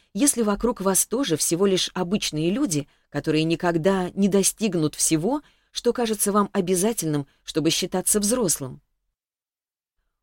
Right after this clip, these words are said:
Упражнение «Непростое наследство». В некоторых семьях груз прошлого передаётся из поколения в поколение,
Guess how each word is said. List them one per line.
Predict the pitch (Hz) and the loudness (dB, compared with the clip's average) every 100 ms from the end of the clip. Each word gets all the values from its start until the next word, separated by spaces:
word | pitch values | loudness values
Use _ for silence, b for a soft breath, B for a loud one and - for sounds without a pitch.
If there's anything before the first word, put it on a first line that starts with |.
| _ | _
Упражнение | 208 175 160 143 180 247 226 220 208 _ - | -2 2 2 2 -2 0 0 0 -2 _ -4
«Непростое | 247 214 175 - 156 165 | -2 0 0 0 0 0
наследство». | 151 143 131 127 - 127 143 _ _ _ _ _ _ _ _ | 0 0 -2 -6 -12 -12 -20 _ _ _ _ _ _ _ _
В | 160 | -2
некоторых | 196 294 285 175 147 | 0 0 0 -2 0
семьях | - 202 190 185 - - | 0 0 0 -2 -6 -12
груз | 160 175 185 175 | -2 2 4 2
прошлого | - 165 220 190 165 | 0 -2 -2 0 0
передаётся | 151 143 135 147 180 - 131 | 0 0 2 2 2 0 -2
из | - | -2
поколения | 143 131 135 185 180 170 | -6 -4 2 2 2 -4
в | |
поколение, | - - 131 139 131 131 | -8 -8 -6 -4 -6 -8